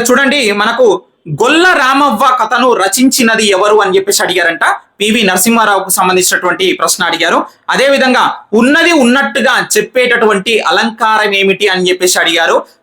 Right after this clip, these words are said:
స్వభావోక్తి అలంకారం అని చెప్పేసి ఇక్కడ మీరు గమనించాలి. అదే విధంగా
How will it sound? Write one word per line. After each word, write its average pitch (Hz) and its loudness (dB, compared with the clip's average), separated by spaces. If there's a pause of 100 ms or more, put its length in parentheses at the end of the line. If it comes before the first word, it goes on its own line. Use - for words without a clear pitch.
(120)
స్వభావోక్తి 247 0 (100)
అలంకారం 202 0
అని 180 0
చెప్పేసి 180 0
ఇక్కడ 180 -2 (240)
మీరు 180 -2
గమనించాలి. 156 -2
అదే 220 0
విధంగా 233 0